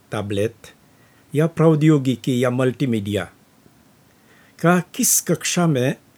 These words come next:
उपयोग कर सकते हैं तथा किस हद तक यह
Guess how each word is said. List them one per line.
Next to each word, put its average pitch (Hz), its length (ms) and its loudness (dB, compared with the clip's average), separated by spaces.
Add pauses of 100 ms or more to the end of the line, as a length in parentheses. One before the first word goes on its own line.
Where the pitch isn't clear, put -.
(400)
उपयोग 135 520 4
कर 120 380 -6
सकते 104 420 -8
हैं 95 300 -12 (640)
तथा 160 340 -2 (440)
किस - 300 -2
हद 175 180 4 (100)
तक 107 160 2 (1000)
यह 135 460 0